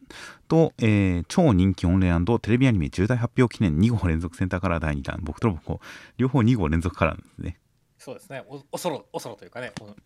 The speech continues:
Speaker 2: <laughs> あの、仲いいっすね。
Speaker 1: はいはい。来週あたりヒーローアカパロディやってくれないかな、ちょっと期待ですね。
Speaker 2: ですね。
Speaker 1: 僕とロボコもセンターカラーです。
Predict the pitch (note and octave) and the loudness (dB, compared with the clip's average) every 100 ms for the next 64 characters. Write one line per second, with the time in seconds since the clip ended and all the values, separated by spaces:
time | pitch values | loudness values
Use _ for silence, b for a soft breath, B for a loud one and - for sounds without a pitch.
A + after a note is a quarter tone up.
0 | _ - - A#2+ B2 G#2+ G#2+ A2 G2+ F#2+ | _ -14 -10 -8 -10 -12 -10 -10 -10 -12
1 | - - - E2+ C2+ G#2 F#2+ C3 - C#3+ | -18 -20 -10 -8 -6 -6 -4 -4 -4 -4
2 | D3 C#3 B2+ - A#2 B2 A2+ - A2+ A2 | -2 -2 -2 0 2 4 2 2 6 6
3 | - - - G#2+ F2+ F2 D#2 - - F#2 | 4 -4 -2 0 0 -2 -4 -6 -2 0
4 | F2+ E2+ B2+ C3 - F#2+ - D#2 D2 - | 0 2 0 0 -8 -12 -8 -6 -8 -10
5 | A2+ - _ _ _ _ _ _ _ - | -10 -10 _ _ _ _ _ _ _ -20
6 | - - - F2 G#2 - - - - D#2 | -20 -20 -20 -14 -12 -12 -14 -10 -8 -8
7 | D#2 B2 - F2 D2+ - C#2 C#2+ - | -6 -4 -4 -6 -6 -8 -10 -10 -14